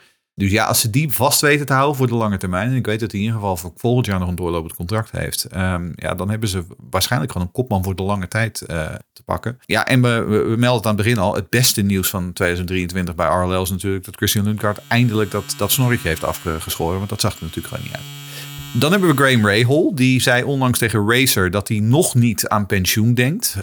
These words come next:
Maar ook hier, we het wel eens eerder over gehad, ehm, Graham is natuurlijk het echte heilige vuur al wel een beetje enige tijd kwijt.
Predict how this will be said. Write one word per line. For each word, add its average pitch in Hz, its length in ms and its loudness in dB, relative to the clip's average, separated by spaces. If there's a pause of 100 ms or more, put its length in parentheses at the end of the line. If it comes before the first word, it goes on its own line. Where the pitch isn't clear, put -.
Maar 95 460 0 (160)
ook 90 160 -6
hier, 90 100 -2
we 92 60 -2
het 92 100 -6
wel 87 100 -4
eens 87 80 -8
eerder 90 200 -2
over 85 180 -2
gehad, 87 320 -8
ehm, 87 220 -6 (180)
Graham 90 300 0
is 82 100 -8
natuurlijk 85 320 -12
het - 180 -20
echte 113 280 -2
heilige 87 380 -2
vuur 92 280 -4
al 85 180 -6
wel 95 280 -4
een 85 240 -12
beetje 98 600 -4
enige 104 300 -2
tijd 95 260 -2
kwijt. 98 400 -2